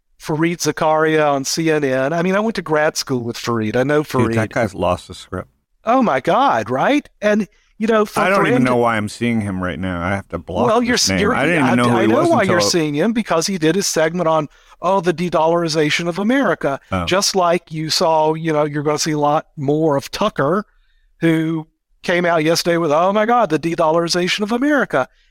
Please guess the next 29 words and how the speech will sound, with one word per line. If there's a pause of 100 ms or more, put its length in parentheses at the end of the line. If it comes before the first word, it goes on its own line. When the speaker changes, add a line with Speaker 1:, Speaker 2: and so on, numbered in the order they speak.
(200)
Speaker 1:
And (100)
Speaker 2:
Wait
a
minute,
they're,
they're
together
on
this,
the
two
idiots?
Speaker 1:
Absolutely.
Speaker 2:
Ooh,
Speaker 1:
So
Speaker 2:
that's
Speaker 1:
the
Speaker 2:
dangerous. (420)
Speaker 1:
Well,
it's
the,
this
is
what
I'm
saying.
It's
the, (520)
the